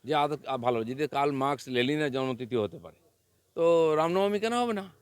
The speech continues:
তাকে যে প্র-, মানে, আমাদের ভারতবর্ষের প্রাণপুরুষ, মর্যাদা পুরুষোত্তম,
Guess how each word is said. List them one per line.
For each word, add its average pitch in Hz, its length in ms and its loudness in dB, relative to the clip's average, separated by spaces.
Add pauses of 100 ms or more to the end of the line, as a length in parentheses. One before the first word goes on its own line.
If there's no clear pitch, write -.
তাকে 170 300 -4
যে 175 120 -4
প্র-, 151 680 -4
মানে, 135 180 -10
আমাদের 143 360 0
ভারতবর্ষের 139 580 -4
প্রাণপুরুষ, 151 560 0 (460)
মর্যাদা 151 360 4
পুরুষোত্তম, 170 580 2